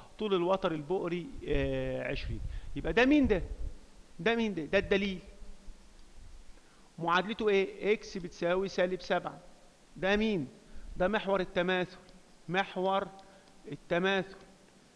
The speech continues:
ما معادلته؟ واي يساوي، واي يساوي كام؟ واي يساوي أربعة لأنه أفقي. دي مين؟ دي الرأس، سالب اتنين وأربعة. هذا، هذه البؤرة، اتنين وأربعة. ده ما، ده الوتر البؤري اللي طوله إيه؟ عشرين.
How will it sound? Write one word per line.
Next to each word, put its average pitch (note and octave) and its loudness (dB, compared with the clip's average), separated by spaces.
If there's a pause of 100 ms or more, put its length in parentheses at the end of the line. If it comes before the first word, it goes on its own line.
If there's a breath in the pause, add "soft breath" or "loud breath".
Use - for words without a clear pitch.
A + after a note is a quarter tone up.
(180)
ما G3+ 6
معادلته؟ F#3+ 4
واي E3+ 4
يساوي، F#3 4
واي F3 2
يساوي G3 2
كام؟ G3 2
واي D3 0
يساوي F#3+ 6
أربعة F#3 4
لأنه E3 0
أفقي. - -6 (600 loud breath)
دي F3 -2
مين؟ G3+ 2
دي F3 0
الرأس، G3 2
سالب F#3 0
اتنين F#3+ -2
وأربعة. F3+ 4
هذا، F3+ 4
هذه F3+ 2
البؤرة، E3+ 0
اتنين F3 -2
وأربعة. F3+ 2 (260 loud breath)
ده G#3 4 (260 loud breath)
ما، G3 2 (140)
ده F#3+ 6
الوتر G3 4
البؤري F#3 4
اللي E3+ -2
طوله F#3+ 2
إيه؟ E3+ 2
عشرين. F#3 -2